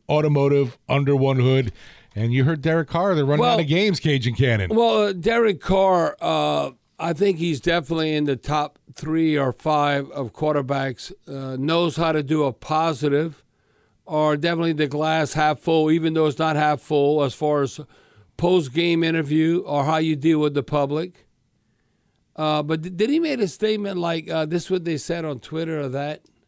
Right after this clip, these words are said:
Speaker 2: Uh, uh, didn't he say something like that? "Well, but you can't pay attention." Well, don't pay attention. You, you're already well compensated. You have to, uh, be like, "I, I, I don't know what they're saying 'cause I'm not on social media." People get on social media sometimes,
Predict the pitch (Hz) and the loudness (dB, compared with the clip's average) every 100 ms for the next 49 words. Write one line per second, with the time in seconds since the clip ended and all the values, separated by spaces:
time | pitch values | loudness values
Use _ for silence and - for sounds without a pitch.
0 | 143 143 151 151 147 156 147 156 196 220 | -18 -16 -14 -14 -14 -14 -14 -8 -6 -6
1 | 170 208 - 202 185 170 170 175 175 147 | -4 -4 -4 -8 -8 -8 -6 -6 -8 -12
2 | _ _ _ 156 170 165 156 151 139 170 | _ _ _ -2 0 0 -2 -4 -4 -4
3 | 156 165 156 131 160 156 - 160 143 _ | -2 -2 -2 -2 -4 -4 -6 -6 -8 _
4 | _ _ _ 160 175 139 180 214 175 165 | _ _ _ -2 -2 0 0 0 0 -2
5 | 143 - 135 107 113 101 _ _ _ _ | -2 -6 -8 -8 -18 -20 _ _ _ _
6 | _ - 190 180 185 196 190 196 196 185 | _ -14 -6 -4 0 2 4 2 4 4
7 | 180 170 - 175 185 143 175 156 151 165 | 2 0 -2 -2 -4 -4 -2 -2 0 0
8 | 160 - 165 160 156 147 165 151 147 151 | -2 -2 -2 0 -2 0 0 0 -2 -4
9 | 147 131 139 139 151 180 180 156 156 156 | -6 -6 -8 -6 -4 -2 -2 0 0 -2
10 | 151 - 190 160 156 160 165 170 165 - | -4 0 -2 0 -2 -2 -2 -2 -4 -4
11 | 175 - 180 185 214 180 117 - _ _ | -4 -2 -2 0 -2 -2 -4 -10 _ _
12 | _ - 302 359 226 240 208 170 214 185 | _ -2 0 2 2 2 0 2 2 2
13 | - 196 196 226 196 165 - 165 147 160 | 2 -2 0 0 2 0 0 -4 -2 -2
14 | 151 151 151 | 0 -2 -4